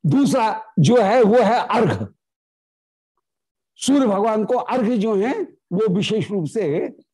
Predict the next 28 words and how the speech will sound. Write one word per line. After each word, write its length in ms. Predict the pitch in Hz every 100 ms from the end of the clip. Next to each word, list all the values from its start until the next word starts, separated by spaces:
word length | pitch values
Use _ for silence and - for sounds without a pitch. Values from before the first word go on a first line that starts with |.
| _
प्रदान 340 | 190 180 170 160
किए 200 | 170 139
जाए, 280 | 123 131 - _ _ _ _ _ _ _ _ _ _ _
अर्घ। 200 | 175 147 - - _ _ _ _ _ _
तीसरा 380 | 262 233 254 247
जो 200 | 247 240
है 280 | 233 262 226 - _
वो 160 | 185 202
तीसरा 420 | 247 233 226 208
है 560 | 190 240 196 165 170 _
संध्या 360 | - 208 220 214
का 220 | 220 226
अंग, 200 | 262 285 233 - _ _ _
वो 220 | 175 233 220
है 580 | 214 226 185 285 - _ _ _ _ _ -
जप, 520 | 120 208 - - - _ _ _ _ _ 139
गायत्री 440 | 175 208 214 233
मंत्र 320 | 208 214 233
जो 200 | 196 220
है 120 | 220
उनका 320 | 254 214 214 214
जप। 380 | 160 131 - _ _ _ _ _ _ _ _ _ _ _ -
चौथा 380 | 247 - 214
जो 200 | 220 247
है 200 | 214 254
वो 200 | 214 226
है 120 | 220 254
उपस्थान। 800 | 240 220 240 - - 165 120